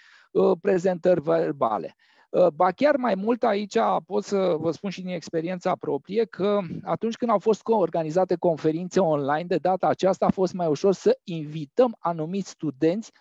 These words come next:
alături de cadre didactice să participe și ei la aceste conferințe. Uh, prin specificul, uh, profesiei s-au putut, uh, construi și bloguri, uh, de asemenea, uh,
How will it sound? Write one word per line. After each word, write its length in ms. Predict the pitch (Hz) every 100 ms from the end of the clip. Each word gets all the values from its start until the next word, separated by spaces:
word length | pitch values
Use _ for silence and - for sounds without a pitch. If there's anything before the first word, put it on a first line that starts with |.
| -
alături 480 | 170 240 294 220
de 100 | 165
cadre 320 | 147 180 175 156
didactice 640 | 139 139 165 - 175 202
să 160 | 175 185
participe 600 | 165 160 - 175 - 175
și 160 | -
ei 100 | 185
la 100 | 180
aceste 380 | 165 - 165 170
conferințe. 720 | - 160 135 151 131 98 - - _ - - - - -
Uh, 440 | 185 202 202 196 190 - _
prin 200 | - 247
specificul, 1040 | 262 - 196 175 - 220 226 185 196 185 175
uh, 200 | 170 160
profesiei 640 | 156 175 170 277 226 226
s-au 200 | 175 220
putut, 380 | 208 208 233 214
uh, 380 | 208 196 180 170
construi 400 | 175 175 - 190
și 180 | 165 143
bloguri, 600 | 123 165 233 175 180 160 - - - -
uh, 520 | 170 175 170 170 160 156
de 100 | 180
asemenea, 840 | 170 - 208 202 190 180 180 170 165
uh, 300 | 170 165